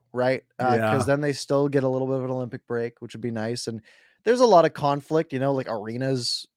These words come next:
Speaker 1: are booked and stuff. And I,
Speaker 2: Yeah.
Speaker 1: I've heard that there's, like, insurance that goes into that, where if there's
Speaker 2: Okay.
Speaker 1: shows, they can get canceled and stuff like that. But, but yeah, I mean, it's, uh, it's gonna be an exciting couple of weeks here, and, and I'm looking forward to it. I mean, look,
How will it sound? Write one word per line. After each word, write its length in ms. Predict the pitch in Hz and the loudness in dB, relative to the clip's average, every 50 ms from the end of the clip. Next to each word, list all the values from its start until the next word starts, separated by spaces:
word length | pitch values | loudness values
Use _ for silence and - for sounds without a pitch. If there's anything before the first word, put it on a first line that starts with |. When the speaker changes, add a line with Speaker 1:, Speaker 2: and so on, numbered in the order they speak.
| _ - | _ -6
Speaker 1:
are 140 | 110 117 117 | -6 -6 -4
booked 400 | 110 101 127 131 123 - - 131 | -2 -2 -2 -2 -2 -4 -8 -8
and 120 | 123 120 | -8 -8
stuff. 460 | - - 127 120 120 120 - - - 120 | -6 -2 0 0 0 0 -2 -6 -10 -10
And 240 | 110 98 101 104 120 | -10 -8 -4 0 2
I, 40 | |
Speaker 2:
Yeah. 180 | 127 131 131 131 | 4 6 6 4
Speaker 1:
I've 180 | 131 117 113 110 | 4 2 0 -2
heard 280 | 127 131 131 135 120 | -2 -2 0 0 -2
that 60 | 123 113 | -2 -4
there's, 160 | 123 120 110 | -4 -4 -4
like, 100 | 117 95 | -6 -8
insurance 460 | 110 104 101 - - 107 107 107 104 - | -10 -10 -12 -10 -10 -8 -8 -8 -8 -10
that 100 | 117 107 | -10 -8
goes 200 | - 113 107 101 | -6 -6 -6 -4
into 220 | 113 110 107 117 | -6 -6 -6 -4
that, 260 | 110 110 107 107 101 98 | -2 0 0 0 -2 -4
where 220 | 110 107 101 101 | -4 -4 -4 -4
if 80 | 98 - | -4 -4
there's 180 | - 117 110 110 | -4 -4 -4 -4
Speaker 2:
Okay. 100 | 117 107 | -4 -4
Speaker 1:
shows, 340 | 107 110 107 107 110 107 95 | -2 -2 -2 -2 -2 -4 -4
they 100 | 110 104 | -6 -6
can 100 | 104 104 | -6 -8
get 100 | 101 - | -10 -10
canceled 460 | - 110 104 104 101 - - 104 101 | -8 -8 -6 -6 -6 -6 -6 -6 -6
and 100 | 101 98 | -6 -6
stuff 200 | - - 101 - | -4 -4 -4 -4
like 120 | - 101 - | -4 -4 -2
that. 200 | 101 101 98 - - | -2 -2 -2 -2 -2
But, 160 | 107 95 - - - - - - - _ _ _ - | -4 -4 -4 -8 -20 -20 -20 -20 -20 _ _ _ 2
but 100 | 160 175 | 6 8
yeah, 220 | 220 240 190 131 82 | 10 10 10 10 8
I 140 | 120 143 147 | 8 6 6
mean, 420 | 147 151 151 147 143 139 139 - - _ _ _ _ _ _ _ _ - - _ _ _ _ _ _ _ _ _ _ _ _ _ _ - | 6 4 4 2 2 0 -2 -6 -10 _ _ _ _ _ _ _ _ -20 -20 _ _ _ _ _ _ _ _ _ _ _ _ _ _ 2
it's, 300 | - 151 143 - - - | 4 4 4 4 6 8
uh, 200 | 165 156 151 147 147 | 10 10 10 10 8
it's 140 | 151 - | 4 0
gonna 200 | - 170 160 170 | 0 0 0 2
be 120 | 160 165 165 | 2 2 2
an 80 | 160 | 0
exciting 640 | 156 156 - - - - 147 151 156 156 160 156 151 139 | 0 -2 -6 -4 0 2 2 2 2 2 0 0 -2 -4
couple 360 | - 151 143 127 151 147 139 | -6 -6 -6 -4 -4 -2 -2
of 80 | 135 | -2
weeks 300 | 127 127 135 131 - - | -2 -4 -6 -6 -8 -10
here, 320 | - 147 143 147 143 139 135 | -8 -4 -4 -2 -2 -2 -2
and, 140 | 123 123 107 | -4 -6 -6
and 120 | 120 131 | -6 -4
I'm 120 | 139 190 226 | -4 -4 -4
looking 260 | 220 180 156 143 139 | -4 -4 -6 -6 -6
forward 240 | - 131 131 131 131 | -4 -2 -2 -2 -2
to 100 | 165 180 | -2 -2
it. 60 | 170 | 0
I 40 | 165 | -2
mean, 140 | 160 160 165 | -2 -2 -2
look, 220 | 220 220 - - | -2 -2 -2 -4